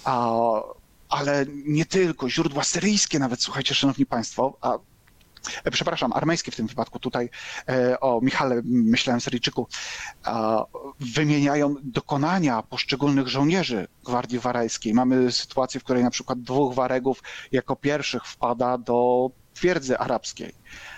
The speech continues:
O, to jest wielkie osiągnięcie, bo to oni utrzymują bramę i pozwalają reszcie armii wtargnąć do środka.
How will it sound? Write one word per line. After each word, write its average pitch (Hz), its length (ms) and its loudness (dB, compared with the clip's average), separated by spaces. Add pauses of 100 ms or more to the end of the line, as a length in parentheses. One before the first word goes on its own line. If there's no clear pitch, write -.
(180)
O, 104 420 -2 (360)
to 139 120 -2
jest - 340 -8
wielkie 156 420 0
osiągnięcie, 131 540 0
bo 120 120 0
to - 180 0
oni 147 220 4
utrzymują 135 600 2
bramę 131 360 2
i 135 80 -4
pozwalają 127 560 2
reszcie 135 320 0
armii 127 340 2
wtargnąć 120 520 -2
do 117 100 -2
środka. - 500 -4